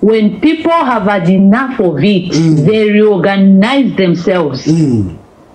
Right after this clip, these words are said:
Speaker 1: And no one will be there to stop this force, this thing which is coming.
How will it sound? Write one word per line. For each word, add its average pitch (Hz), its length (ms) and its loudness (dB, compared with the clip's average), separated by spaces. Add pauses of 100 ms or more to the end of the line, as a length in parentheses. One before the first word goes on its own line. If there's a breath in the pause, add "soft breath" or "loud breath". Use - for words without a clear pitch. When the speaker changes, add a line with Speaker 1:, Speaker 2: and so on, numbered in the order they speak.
(880)
Speaker 1:
And 233 400 2
no 339 220 2
one 247 380 0
will 208 60 0
be 214 140 2
there 240 360 -2
to 190 100 0
stop 202 380 -4
this 180 400 -2
force, 180 300 -2 (460 loud breath)
this 233 340 0
thing 196 280 0
which 180 220 -2
is 143 120 0
coming. 160 560 0